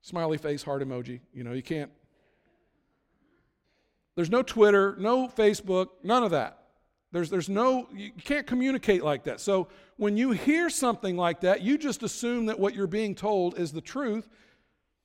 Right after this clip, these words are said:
And they're, they're thinking to themselves, you know, "Maybe King David died. Maybe, maybe he's abdicated the throne in, in, in Absalom's place, and, and Absalom is the new king.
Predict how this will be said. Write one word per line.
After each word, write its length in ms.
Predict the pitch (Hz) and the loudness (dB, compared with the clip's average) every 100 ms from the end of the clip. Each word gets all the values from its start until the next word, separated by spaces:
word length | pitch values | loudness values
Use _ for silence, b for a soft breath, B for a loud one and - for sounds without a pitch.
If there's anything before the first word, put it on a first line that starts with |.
| _ - | _ 0
And 140 | 202 | 2
they're, 100 | 254 | 4
they're 160 | 262 302 | 4 2
thinking 260 | 285 247 | 0 2
to 40 | 240 | 2
themselves, 400 | 269 262 226 208 | 2 2 0 2
you 80 | |
know, 80 | 233 | 2
"Maybe 260 | 202 220 311 | 4 2 2
King 220 | - 254 | 0 2
David 340 | 226 226 220 | 2 2 0
died. 380 | 170 190 277 147 - _ b - | 0 2 2 -4 -10 _ b -2
Maybe, 500 | 202 294 294 247 185 | 0 2 0 -2 0
maybe 320 | 185 262 277 | 0 2 2
he's 180 | 226 190 | 2 2
abdicated 600 | 196 240 269 - 208 202 | 4 2 0 0 2 2
the 100 | 185 | -4
throne 440 | - 180 175 202 | -2 0 2 0
in, 380 | - 185 180 196 - | -2 -4 -2 -6 -8
in, 300 | 185 180 - 170 | -6 -6 -10 -8
in 160 | 165 | -4
Absalom's 520 | 170 180 - 175 170 | -2 -4 -4 -6 -6
place, 480 | - - 151 208 226 | -8 -2 0 0 -2
and, 180 | 180 165 b b b | -8 -8 b b b
and 120 | 160 | -2
Absalom 420 | 160 170 180 175 | 0 0 -2 -4
is 140 | 170 160 | -4 -6
the 120 | 170 | -4
new 140 | 170 | -4
king. 380 | 165 175 214 233 | -2 -2 -2 -6